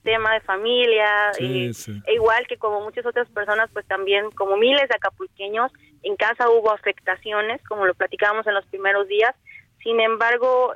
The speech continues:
Speaker 1: i-, igual esto nos permite también ampliar un poquito más,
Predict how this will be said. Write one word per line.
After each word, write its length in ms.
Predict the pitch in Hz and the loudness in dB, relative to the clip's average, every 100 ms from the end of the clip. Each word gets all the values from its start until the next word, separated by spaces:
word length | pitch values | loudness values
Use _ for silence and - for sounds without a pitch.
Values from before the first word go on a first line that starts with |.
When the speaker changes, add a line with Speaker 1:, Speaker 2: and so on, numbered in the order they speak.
| - | -6
Speaker 1:
i-, 320 | 214 208 208 | -8 -6 -6
igual 400 | 202 233 254 254 | -2 0 2 2
esto 200 | 240 254 | -2 -4
nos 140 | 247 - | -6 -6
permite 380 | 196 202 240 | -8 -8 -6
también 340 | - 208 208 220 - _ _ - | -4 -4 -4 -8 -12 _ _ -4
ampliar 420 | 220 226 240 247 | -4 -2 0 0
un 60 | 262 | -2
poquito 360 | 233 - 240 | -8 -6 -4
más, 300 | 233 226 226 | 0 0 0